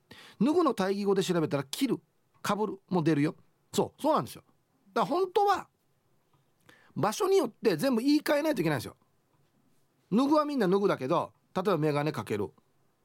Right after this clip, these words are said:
あら、メガネ外すか、じゃあ。ね。帽子かぶる。脱ぐ。で、だから、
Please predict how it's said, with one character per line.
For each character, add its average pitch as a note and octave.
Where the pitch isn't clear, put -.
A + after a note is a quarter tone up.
あ D3
ら、 C3
メ C3+
ガ C4
ネ A#3+
外 F#3+
す -
か、 -
じ D#2+
ゃ -
あ。 -
ね。 A2+
帽 F3+
子 F3
か D#3
ぶ A#2+
る。 G#2
脱 C#3+
ぐ。 A2
で、 A#2
だ F#3
か G3
ら、 F#3+